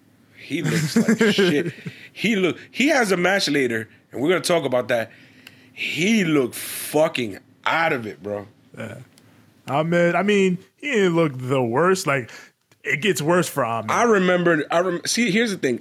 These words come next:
Speaker 1: I remember, like, ninety-seven Ahmed.
Speaker 2: Yeah.
Speaker 1: And he was good.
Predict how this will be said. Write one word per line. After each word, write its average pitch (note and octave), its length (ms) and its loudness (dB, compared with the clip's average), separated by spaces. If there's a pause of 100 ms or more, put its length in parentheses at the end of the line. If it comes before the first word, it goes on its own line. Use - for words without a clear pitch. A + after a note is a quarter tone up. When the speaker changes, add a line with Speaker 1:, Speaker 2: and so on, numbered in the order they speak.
Speaker 1:
I D3+ 80 0
remember, D3+ 400 2
like, A2+ 220 -2
ninety-seven A#2 680 -2
Ahmed. F#2 320 -14 (320)
Speaker 2:
Yeah. C#3+ 180 -4 (1040)
Speaker 1:
And - 120 -14
he A#2 240 -4
was A2+ 240 -4
good. A#2+ 600 -2